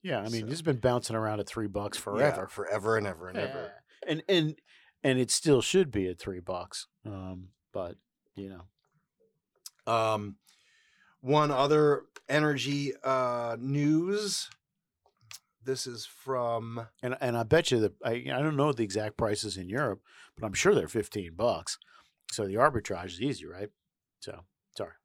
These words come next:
Speaker 2: No, no, it's fine. Uh, you know, the, the, the fact is, is that Europe is headed for
Speaker 1: A bad winter.
Speaker 2: a really,
Speaker 1: A
Speaker 2: really
Speaker 1: really bad
Speaker 2: rough
Speaker 1: winter.
Speaker 2: stretch here, uh,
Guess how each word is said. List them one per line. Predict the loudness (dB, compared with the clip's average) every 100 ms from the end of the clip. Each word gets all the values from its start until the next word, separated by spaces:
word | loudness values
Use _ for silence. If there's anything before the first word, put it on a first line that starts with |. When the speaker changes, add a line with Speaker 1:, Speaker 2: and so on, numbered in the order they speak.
| _ _
Speaker 2:
No, | 4 4
no, | 4 2
it's | -2
fine. | -4 -4 -4 -10 -10
Uh, | -8 -8
you | -6 -6
know, | -6 -6
the, | -4 -4 -6
the, | -6 -6 -6 _ _ -16
the | -16 -16
fact | -4 -4 -2
is, | -6 -6 -10
is | -14
that | -14 -14 -16 _
Europe | -12 -10 -10 -12
is | -10 -8 -8 _ _ -14
headed | -12 -12 -16
for | -16 -14 -14 -20 _
Speaker 1:
A | -20
bad | -14 -14 -14
winter. | -18 -18 -14 -12
Speaker 2:
a | -8
really, | -4 -4 -4 -12 -14
Speaker 1:
A | -10
Speaker 2:
really | -8 -8
Speaker 1:
really | -6
bad | -6
Speaker 2:
rough | -6 -8 -14
Speaker 1:
winter. | -12
Speaker 2:
stretch | -8 -6 -6 -6
here, | -8 -8
uh, | -8